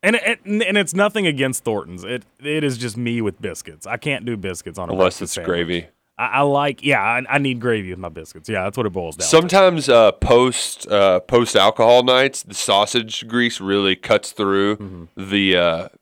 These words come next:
Speaker 2: the, the, the, the booze better than anything. Um, but they got it all at Thornton's. They're very convenient. Download the Refreshing Rewards app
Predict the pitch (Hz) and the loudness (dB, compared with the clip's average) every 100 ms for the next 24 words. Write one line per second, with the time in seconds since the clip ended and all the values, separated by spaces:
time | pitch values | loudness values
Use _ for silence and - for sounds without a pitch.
0 | _ 95 90 85 53 53 90 92 82 87 | _ -8 -4 -4 -6 -16 -6 -6 -4 -6
1 | 82 82 - - 101 110 107 104 104 104 | -4 -8 -16 -12 -4 0 0 0 2 4
2 | 101 92 90 107 110 127 127 123 _ _ | 4 2 2 0 2 2 2 -2 _ _
3 | _ _ 87 90 87 - - 101 185 190 | _ _ -2 0 -2 -4 -2 4 8 8
4 | 170 143 131 123 107 104 98 113 123 120 | 8 8 6 4 0 -2 2 2 4 2
5 | 120 110 98 95 92 104 123 123 117 104 | 2 -2 -2 -2 2 2 4 2 2 2
6 | - 104 107 98 95 87 98 104 95 - | 2 0 0 -6 -6 0 4 4 2 -8
7 | - - 110 104 - | -12 0 4 4 0